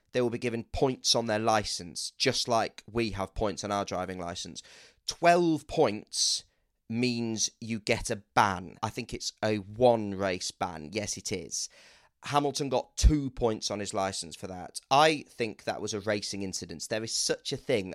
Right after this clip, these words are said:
as a racing incident, i e, yes, it might have been slightly more one driver's fault than the other, but actually these things happen in racing. We let it slide.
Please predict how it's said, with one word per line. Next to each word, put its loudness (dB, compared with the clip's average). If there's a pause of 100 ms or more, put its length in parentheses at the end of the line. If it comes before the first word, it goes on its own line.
as -4
a -4
racing -2
incident, -6
i 2
e, -4 (300)
yes, -4
it -4
might 2
have -2
been 0
slightly 2
more 2
one -2
driver's 0
fault -2
than -8
the -2
other, 0 (140)
but 4
actually 2
these -6
things -8
happen -8
in -4
racing. -2
We -2
let -2
it -12
slide. -2